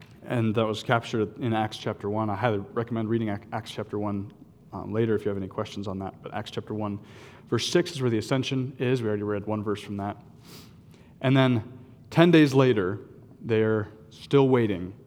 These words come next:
for the, the promise of the coming of the Holy Spirit, which was promised by him in verse eight, which we already read. "But you will receive power when the Holy Spirit comes upon you, has come upon you."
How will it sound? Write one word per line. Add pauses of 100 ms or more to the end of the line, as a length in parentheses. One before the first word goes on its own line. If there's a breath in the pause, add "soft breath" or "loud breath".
(100)
for
the,
the
promise
of
the
coming
of
the
Holy
Spirit,
which
was (880)
promised (200)
by
him
in
verse
eight,
which
we
already
read.
"But
you
will
receive
power
when (360 loud breath)
the
Holy
Spirit
comes (180)
upon
you,
has
come
upon
you."